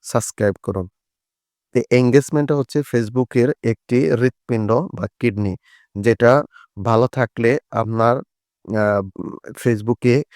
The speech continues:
ভিডিও দ্রুত গতিতে ভাইরাল হয়ে যাবে। তো এইটাকে কি করে বৃদ্ধি করবেন,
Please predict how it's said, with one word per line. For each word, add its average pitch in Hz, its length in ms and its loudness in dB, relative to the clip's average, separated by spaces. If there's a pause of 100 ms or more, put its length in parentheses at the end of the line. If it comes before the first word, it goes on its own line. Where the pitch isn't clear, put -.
(500)
ভিডিও 120 380 2 (140)
দ্রুত 143 320 0 (140)
গতিতে 127 380 0
ভাইরাল 110 320 0
হয়ে 104 220 -4
যাবে। 92 180 -8 (880)
তো 131 60 0 (100)
এইটাকে 147 380 4
কি 143 160 -4
করে 147 220 2
বৃদ্ধি 113 360 -2
করবেন, 117 320 0